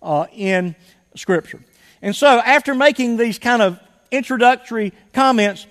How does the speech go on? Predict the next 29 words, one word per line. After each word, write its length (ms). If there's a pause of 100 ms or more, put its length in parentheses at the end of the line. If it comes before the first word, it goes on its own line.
(460)
Peter 260
begins 320
to 80
do 160
what? 280 (1200)
Verse 200
thirty-six. 680 (1800)
"As 200
for 180
the 80
word 420
that 140
he 80
sent 300
to 100
Israel, 420
preaching 480
good 180
news 320
of 140
peace 540 (460)
through 160
Jesus 460
Christ, 580 (540)
he 220
is 240 (100)
Lord 380
of 80
all." 240